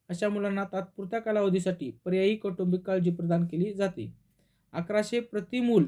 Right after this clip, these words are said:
प्रति महिना थेट कुटुंबाच्या बँक खात्यात जमा केलं जातं. अंमलबजावणी करणारी स्वयंसेवी संस्था असेल तर एकशे पंचवीस रुपये प्रति महिना व प्रति मूल प्रशासकीय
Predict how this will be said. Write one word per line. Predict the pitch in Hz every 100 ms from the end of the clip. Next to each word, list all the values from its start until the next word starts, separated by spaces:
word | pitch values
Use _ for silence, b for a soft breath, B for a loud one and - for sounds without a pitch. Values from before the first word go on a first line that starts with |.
| - -
प्रति | 180 175 233
महिना | 233 233 214 - - -
थेट | 208 -
कुटुंबाच्या | 196 196 190 180 190
बँक | 185 185
खात्यात | 175 170
जमा | 170 170 175
केलं | 170 170 254 - _ 170
जातं. | 143 - 175 _ b b b -
अंमलबजावणी | 180 208 208 208 208
करणारी | 202 196 196 202
स्वयंसेवी | 208 202 190 196 190
संस्था | 180 190
असेल | 180 180 208 202
तर | 202
एकशे | 196 185 190
पंचवीस | 185 185 175 185
रुपये | 190
प्रति | 185 180 170 196
महिना | 202 202 139 - _ _ _ -
व | 170
प्रति | 175 180 214
मूल | 208 220
प्रशासकीय | 214 180 190 175 202